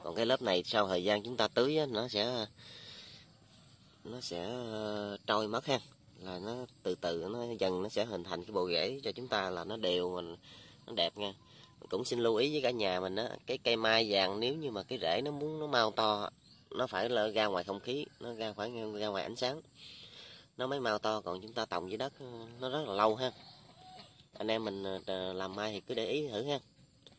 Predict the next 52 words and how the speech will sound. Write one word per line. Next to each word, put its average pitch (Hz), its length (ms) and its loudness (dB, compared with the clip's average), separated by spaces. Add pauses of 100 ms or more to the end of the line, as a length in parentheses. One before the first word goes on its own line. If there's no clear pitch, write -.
(460)
Tí 139 120 -2
nữa 123 100 0
em 120 120 -2
sẽ 123 120 -2
quay 117 280 2
một 92 200 -4
số 120 180 -4
cây 107 180 0
cho 107 140 -2
cả 110 100 -2
nhà 104 160 -4
mình 90 140 -4
xem 107 320 -4
là 95 100 -6
những 107 280 -8
cây 107 180 -6
mà 98 140 -6 (600)
em 107 180 -4
môi 107 240 0
rễ 78 180 0
lên 123 220 0
á, 131 60 2 (460)
thì, 92 380 -2
ờ, 92 220 0
cái, 127 280 -4
ờ, 113 100 -6 (420)
những 101 100 -4
cái 131 160 0
cọng 95 240 -4
rễ 78 220 -4
nó - 60 -6
sẽ 120 140 -6
phát 131 180 -10
triển 117 240 0
rất 147 180 0
là 98 80 0
mau 104 280 4
hơn 107 260 -4
là 87 80 -2
những 107 300 -6
cái 139 100 -8 (460)
cọng 95 200 -4
rễ 80 260 -2
nằm 95 200 -8
ở 95 80 -4
dưới, 120 260 -2
ở, 131 340 0
ở 120 80 0
dưới 120 180 -4
đất 147 160 -2
ha. 151 120 0 (2000)
Đấy, 104 160 -12